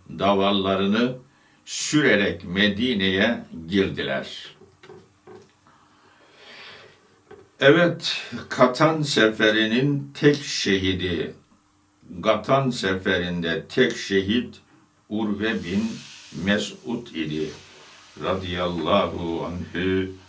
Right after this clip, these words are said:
ve erdahu mecmain. Abdullah bin Üneys seriyesi ile bir sonraki dersimiz inşallah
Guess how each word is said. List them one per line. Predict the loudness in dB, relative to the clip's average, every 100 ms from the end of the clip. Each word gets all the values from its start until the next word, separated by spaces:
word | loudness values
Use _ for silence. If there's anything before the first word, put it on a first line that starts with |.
| _ _ -8
ve | -4
erdahu | 0 2 2 2 -4 -6 -6
mecmain. | -8 -10 -8 -4 -4 -6 -10 -14 -20 _ _ _ _ _ _ _ -20 -20 _ _ _ _ -4
Abdullah | -4 -4 -2 -2 2 2 2 -2
bin | -2 -2 -4 0
Üneys | 2 4 2 2 0
seriyesi | 0 -2 0 2 2 2 0 0 -2
ile | -4 -4 0 2 2 0 -8 _ -6
bir | -4
sonraki | -4 -2 0 0 -2 -6 -4
dersimiz | 0 0 -2 -4 0 0 0 -8 _ _ _ _ _ _ -4
inşallah | -2 0 0 0 0 0 0 0